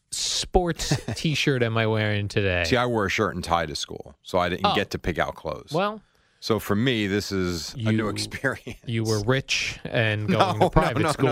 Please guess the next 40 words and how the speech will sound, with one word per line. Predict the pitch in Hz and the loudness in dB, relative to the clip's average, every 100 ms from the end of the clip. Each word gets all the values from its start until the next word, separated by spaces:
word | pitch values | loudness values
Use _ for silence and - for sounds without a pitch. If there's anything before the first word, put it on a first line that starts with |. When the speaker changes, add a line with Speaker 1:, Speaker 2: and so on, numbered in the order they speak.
| 143 | 4
Speaker 2:
no, | 139 127 | 2 2
no, | |
no, | 135 123 | 2 2
no, | 131 120 | 2 0
no. | 110 101 | 0 2
Speaker 1:
I | 101 | 2
was, | 98 101 98 | 2 2 2
uh, | |
Speaker 2:
I | 98 113 | 2 2
did | 113 | 4
Speaker 1:
public | 147 120 | 4 2
Speaker 2:
not | 120 | 0
say | - 160 165 | -2 0 2
Speaker 1:
school. | 123 | 2
Speaker 2:
that. | 90 - | 0 0
That | 104 | 0
is | 104 98 | 0 0
not | 104 95 | 2 0
true. | - 120 | 0 0
Speaker 1:
Colonia | 110 110 107 92 | 2 2 0 2
High | 123 127 | 0 0
School. | - - 92 | -4 -8 0
Speaker 2:
<laughs> | 113 | 0
Don't | 120 | 2
get | 113 110 | 2 2
on | 107 | 2
that, | 104 101 | 2 0
you | 85 | -2
jerk. | 76 82 82 - - | -4 0 -2 -2 0
Speaker 1:
Jerry, | 202 220 185 | 2 2 0
I | |
was | 170 | 0
enjoying | 156 143 165 175 165 | 0 2 2 2 2
a | 139 | 2
little, | 139 143 131 127 117 113 - | 2 2 2 2 0 -4 -2
uh, | |
uh, | 135 110 110 117 | 0 2 2 0
Giants | 117 113 156 196 196 170 | -2 0 2 2 0 0
Buccaneers | - 170 - 151 165 185 175 | 2 0 2 0 2 0 0
yesterday, | 196 - 202 208 240 | -2 0 0 0 -2